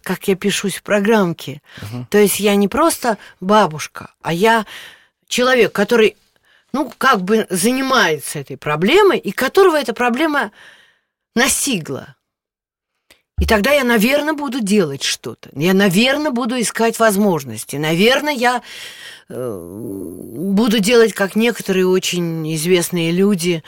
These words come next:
Speaker 1: у которых в семье что-то такое подобное происходило,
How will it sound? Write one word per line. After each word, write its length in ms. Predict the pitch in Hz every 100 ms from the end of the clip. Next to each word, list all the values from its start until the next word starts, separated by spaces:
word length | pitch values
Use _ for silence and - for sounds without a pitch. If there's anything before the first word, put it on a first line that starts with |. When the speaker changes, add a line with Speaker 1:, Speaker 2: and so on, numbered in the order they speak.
| - - -
Speaker 1:
у 80 | 175
которых 320 | 180 185 165
в 40 |
семье 500 | - 180 170 156 170
что-то 340 | 151 - 160 165
такое 440 | 156 151 175 160
подобное 600 | - 170 170 170 170 160
происходило, 800 | 151 151 151 175 170 208 202 190